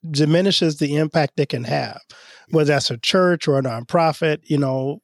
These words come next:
you, you found it with a mission and a goal to make the world a better place. So having a governance that helps you do that and accomplish that effectively is so critical. So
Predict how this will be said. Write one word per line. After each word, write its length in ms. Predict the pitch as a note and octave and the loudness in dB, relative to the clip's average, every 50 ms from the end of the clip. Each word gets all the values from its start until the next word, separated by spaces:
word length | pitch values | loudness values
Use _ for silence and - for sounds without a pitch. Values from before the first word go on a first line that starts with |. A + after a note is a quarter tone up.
| _ - | _ -8
you, 300 | E3 D#3+ F3+ F#3 E3+ E3+ - | -2 2 2 2 2 0 0
you 140 | F#3+ F3 | 0 0
found 440 | D#3 - - - F3 F3 F#3+ G3+ G3 | 0 0 0 0 2 2 2 2 0
it 80 | G3 F3+ | 0 0
with 180 | E3 E3 C#3+ | 0 2 2
a 60 | D3+ C3+ | 2 0
mission 440 | C3+ C#3+ D#3+ D#3 - - E3+ D#3 | 2 0 0 0 0 -4 -2 -2
and 120 | D3+ C#3+ C3+ | -2 -2 -4
a 40 | B2 | -4
goal 480 | B2 C3+ C#3+ C#3+ C#3+ C#3+ D3 C#3 - - - - - - - _ _ _ _ | -2 -2 0 2 4 4 2 2 0 -4 -16 -20 -20 -20 -20 _ _ _ _
to 120 | - E3+ D#3+ | 0 2 4
make 220 | D#3 D#3 D3+ - | 4 2 2 2
the 80 | E3 D3 | 2 2
world 220 | D3 D3 D3 C#3+ | 4 4 2 2
a 60 | C#3 | 0
better 240 | B2+ C3+ C3 B2 A#2 | 0 -2 -2 -4 -4
place. 380 | - - C#3+ A#2 - - - - | -6 -6 -6 -6 -6 -10 -10 -10
So 500 | - - E3+ D3+ D3 C#3+ C#3 C3+ C#3+ - _ _ _ _ | -2 0 2 2 2 2 0 -2 -4 -6 _ _ _ _
having 360 | - - E3+ F#3 F3+ F#3 E3 | -2 2 2 2 2 2 2
a 60 | D3+ | 2
governance 500 | C3+ B2+ C#3+ D3 D3+ D3+ D3+ D3 D3 C#3 | 2 2 2 2 2 2 2 2 0 0
that 180 | - C#3+ B2+ A#2+ | -2 -2 -2 0
helps 300 | - D3+ D3+ C#3+ - - | 0 0 0 0 -2 -6
you 60 | C3+ | -4
do 220 | B2+ A#2+ C3+ C#3+ D3 | -2 0 2 2 4
that 240 | D3+ D#3 D#3+ D#3 | 4 4 2 2
and 80 | E3+ C#3+ | 0 -4
accomplish 500 | C3 - - D3 D3+ D#3 - F3+ E3 - | -4 -2 -2 0 0 0 0 -2 -4 -2
that 240 | - F3 E3+ F3 - _ | -2 -2 -2 -2 -6 _
effectively 760 | - C#3+ - - - D#3 D#3+ - - F#3 F3+ F#3+ G3+ G3 - - | -8 -8 -8 -2 -2 -4 -2 -2 -4 -4 -2 0 0 -2 -2 -4
is 220 | - C3+ B2+ A#2+ - | -4 -4 -4 -4 -6
so 240 | - - C#3+ C#3 C3+ | -4 -2 -2 -2 -2
critical. 440 | - - D3 C3 B2 - - A2+ | -2 -4 -4 -4 -4 -8 -10 -10
So 260 | - - - A#2 A#2 | -10 -10 -10 -10 -16